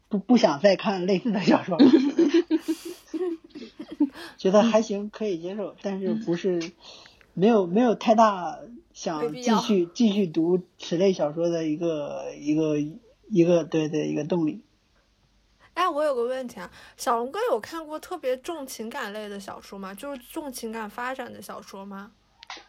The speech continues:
Speaker 1: 重情感发展的。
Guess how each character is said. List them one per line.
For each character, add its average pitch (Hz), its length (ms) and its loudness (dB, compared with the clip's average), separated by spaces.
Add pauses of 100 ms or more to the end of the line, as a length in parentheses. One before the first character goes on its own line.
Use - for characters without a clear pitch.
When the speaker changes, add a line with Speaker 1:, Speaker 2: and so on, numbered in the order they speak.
(1600)
Speaker 1:
重 220 360 4
情 208 420 2
感 185 300 0
发 170 220 0
展 170 260 -6
的。 165 100 -6